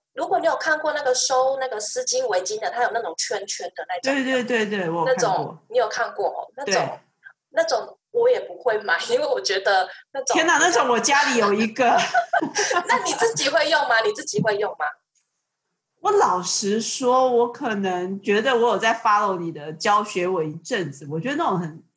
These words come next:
Speaker 2: 很占位置。
Speaker 1: 嗯。
Speaker 2: 因为有时候这个缺陷我们就塞，你把它塞，
Speaker 1: 对。
Speaker 2: 所以 A 会盖上 B，B 又会被 C 盖上，
Speaker 1: 嗯。
Speaker 2: 所以最后它有，有跟没有。然后另外一个，
Speaker 1: 对啊。
Speaker 2: 我觉得我们，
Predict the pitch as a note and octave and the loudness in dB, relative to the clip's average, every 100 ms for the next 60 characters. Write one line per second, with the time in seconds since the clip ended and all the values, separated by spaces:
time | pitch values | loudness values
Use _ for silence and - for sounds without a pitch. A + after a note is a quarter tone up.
0 | - F3+ - - C4+ A#3+ D4 F3+ C#3 - | -10 -10 -8 0 0 0 -6 -6 -8 -16
1 | - - _ _ - D#4+ F#4+ F4 - F#3+ | -20 -20 _ _ -10 0 0 2 0 0
2 | C4+ F4+ E4+ E4+ D#4 D4+ F3 A#3 - G#3 | 0 0 0 -2 -2 -2 -2 -6 0 0
3 | G3+ A3 _ G3+ G3+ F3 F#3+ - - A3 | 0 -6 _ -4 0 0 -2 0 2 2
4 | G3+ C#4 A#3+ - _ A3+ A#3 D4+ - A3 | -2 0 0 -2 _ 0 2 2 2 2
5 | G#3+ G3+ G3+ G3 G3+ G#3 G3+ G#3 G3+ G3 | 2 -2 -6 -8 -6 -6 -2 0 0 -2
6 | G3 F#3+ - G3 - G3 F3 F3+ E3 D4 | -2 -4 -4 -8 -2 0 0 -2 -4 -6
7 | C#4+ E4 D#4+ C4 - - B3 C#4+ A#3 E3 | -4 0 2 2 0 -8 -4 -2 -2 -4
8 | - - E3+ D#3+ A#3 A3+ F3 F#3 E3+ C3+ | -10 -6 -6 -4 -6 -4 -4 -4 -6 -10
9 | - _ _ _ _ _ _ A3+ D#4 F4+ | -18 _ _ _ _ _ _ 0 2 2
10 | F#4+ F#4 C4 A#3 A3+ A#3 A#3+ B3 A3 F#3 | 2 4 2 2 0 2 2 2 0 0
11 | F3+ F3 | -2 -4